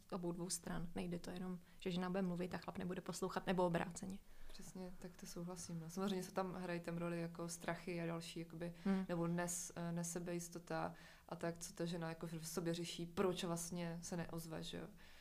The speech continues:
Speaker 1: Hmm.
Speaker 2: Eh, což zase já můžu potvrdit nejen jakoby od svých kamarádek, ale právě, že spíš od těch žen, které mě sledují, které vlastně, se kterýma mám možnost se setkat i offline. A řešíme to třeba jakoby v těch kruzích a vidím, že prostě jsou tam věci, které lze vyřešit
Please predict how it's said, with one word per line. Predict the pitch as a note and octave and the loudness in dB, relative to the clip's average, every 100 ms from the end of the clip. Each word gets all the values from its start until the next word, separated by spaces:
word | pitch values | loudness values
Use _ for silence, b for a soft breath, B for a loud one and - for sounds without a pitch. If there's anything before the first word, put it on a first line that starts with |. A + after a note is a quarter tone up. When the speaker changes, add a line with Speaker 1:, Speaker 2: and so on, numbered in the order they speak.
| B | B
Speaker 1:
Hmm. | A3 G#3+ | 8 8
Speaker 2:
Eh, | E3+ E3 | 6 2
což | D#3+ F3 | 0 0
zase | E3+ E3+ F3 | 0 2 4
já | D#3+ | 4
můžu | D#3+ E3 E3+ | 2 -4 -4
potvrdit | E3 - E3 E3+ E3+ E3 | -6 -6 -4 -4 -4 -4
nejen | E3 D#3+ | -2 0
jakoby | E3 E3+ E3+ | -2 0 0
od | E3+ | 0
svých | F#3+ | -6
kamarádek, | - E3+ E3+ E3 E3+ | -2 2 4 4 2
ale | E3+ | 0
právě, | E3+ E3+ E3 | 4 4 4
že | E3+ | 0
spíš | - E3+ | -4 -6
od | - | -6
těch | - E3+ E3+ | -4 -2 0
žen, | E3+ E3 E3 E3 | 2 2 0 -4
které | E3+ - D#3+ E3 E3 | -8 -6 -4 -2 -2
mě | E3+ | -4
sledují, | F3 - E3 E3 E3+ | -4 -4 -2 0 0
které | E3+ E3+ E3 E3+ E3 E3 | -2 -2 0 2 2 2
vlastně, | E3 E3+ - E3 | 0 -6 -8 -6
se | E3+ | -6
kterýma | F3 - E3+ | -6 0 2
mám | E3+ F3 | 4 6
možnost | E3+ E3 E3+ | 4 2 0
se | E3+ | 0
setkat | E3+ - E3+ | -2 0 -2
i | F#3 E3+ | 0 -2
offline. | E3+ F3 E3 E3+ - B B B B B B | -2 2 2 2 -4 B B B B B B
A | E3+ | 0
řešíme | D#3+ - E3 | 0 -2 -4
to | E3+ | -2
třeba | E3 F3 E3 | -2 0 0
jakoby | E3 E3 E3 | -2 -2 -6
v | |
těch | - E3+ | -6 -10
kruzích | - E3+ E3 E3+ E3+ | -2 -2 0 -4 -2
a | E3+ | -2
vidím, | E3 D#3+ D#3+ D#3+ | 0 0 -2 -2
že | E3 D#3+ D#3 D#3 | 0 0 -2 -4
prostě | D#3 E3 - | -6 -6 -6
jsou | E3 D#3+ | -6 -6
tam | D#3+ D#3+ | -4 -2
věci, | D#3+ D#3+ - | -2 -4 -4
které | E3+ - E3 E3 | -8 -2 0 2
lze | D#3+ D#3 D#3+ D#3 F3+ | 2 -2 -4 2 2
vyřešit | F3 F3+ F3+ - F3 - | 4 2 2 0 -2 -6